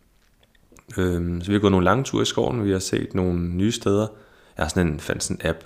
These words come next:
hvor man kan, der hedder All Trails, hvor man kan finde gåture i sit område.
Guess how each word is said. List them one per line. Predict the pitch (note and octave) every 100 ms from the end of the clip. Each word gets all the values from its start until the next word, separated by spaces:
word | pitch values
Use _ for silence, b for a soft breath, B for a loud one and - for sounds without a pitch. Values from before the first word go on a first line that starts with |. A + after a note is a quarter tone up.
| -
hvor | - E2
man | D#2+ D#2+
kan, | D#2+ D#2 - B B B
der | -
hedder | E2+ - D#2
All | E2+
Trails, | F2+ - E2 E2 F2+ - -
hvor | -
man | E2+ D#2+
kan | - D#2+ D#2+ D#2+
finde | - E2 E2+
gåture | - - - - G1+ - -
i |
sit | - -
område. | - E2+ E2+ E2+